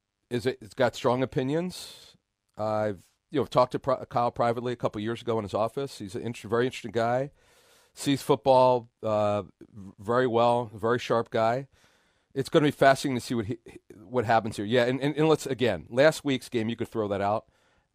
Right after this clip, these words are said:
By the way, it might rain in Santa Clara in the Bay,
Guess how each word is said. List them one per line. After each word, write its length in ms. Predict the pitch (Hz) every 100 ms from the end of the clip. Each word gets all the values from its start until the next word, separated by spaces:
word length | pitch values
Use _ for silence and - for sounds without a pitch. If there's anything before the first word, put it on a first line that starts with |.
| -
By 200 | 143 156
the 80 | 156
way, 240 | 160 151
it 80 | 113
might 220 | 123 127
rain 500 | 117 123 131 110 92 - _ _ _ _ _ _ _ _
in 120 | 113
Santa 260 | - 127 110
Clara 280 | - 107
in 60 | 101
the 60 | 87
Bay, 200 | 95